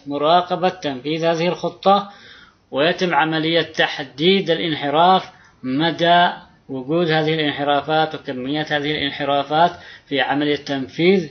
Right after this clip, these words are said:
الخطة، ودراسة أين وجد هذا الانحراف، وتحديد ما هي الأسباب لعملية هذه الانحرافات وعدم تطبيق الخطة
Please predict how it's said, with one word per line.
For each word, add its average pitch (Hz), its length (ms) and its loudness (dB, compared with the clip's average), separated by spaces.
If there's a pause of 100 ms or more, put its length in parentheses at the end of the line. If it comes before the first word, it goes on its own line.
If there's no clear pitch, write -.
(100)
الخطة، 156 600 0 (280)
ودراسة 147 680 0 (480)
أين 185 460 4 (400)
وجد 165 480 0 (360)
هذا 175 320 2
الانحراف، 160 720 0
وتحديد 143 560 -8
ما 165 500 0
هي 180 140 0
الأسباب 175 720 0 (380)
لعملية 165 800 2
هذه 160 220 0
الانحرافات 156 880 0
وعدم 147 420 0
تطبيق 151 680 -2
الخطة 156 680 -2